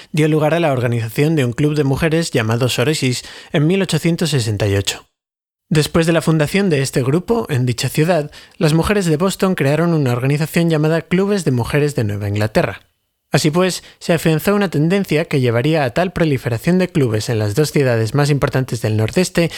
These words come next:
que en mil ochocientos noventa fue posible fundar una federación nacional. En el breve transcurso de dos años, la Federación General de Clubes de Mujeres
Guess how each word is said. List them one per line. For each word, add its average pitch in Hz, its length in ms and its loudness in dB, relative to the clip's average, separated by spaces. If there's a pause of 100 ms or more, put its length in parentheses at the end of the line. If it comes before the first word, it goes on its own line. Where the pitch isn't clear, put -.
(140)
que 165 120 0
en 165 80 4
mil 208 160 2
ochocientos 170 480 0
noventa 135 340 0
fue 160 220 0
posible 170 480 0
fundar 135 500 -2
una 165 200 2
federación 117 560 0
nacional. 117 520 0 (800)
En 147 100 2
el 143 100 4
breve 180 280 2
transcurso 165 560 0
de 110 140 0
dos 135 260 0
años, 135 400 0
la 147 120 0
Federación 156 460 0
General 170 400 0
de 190 140 -2
Clubes 131 320 0
de 131 80 0
Mujeres 143 480 0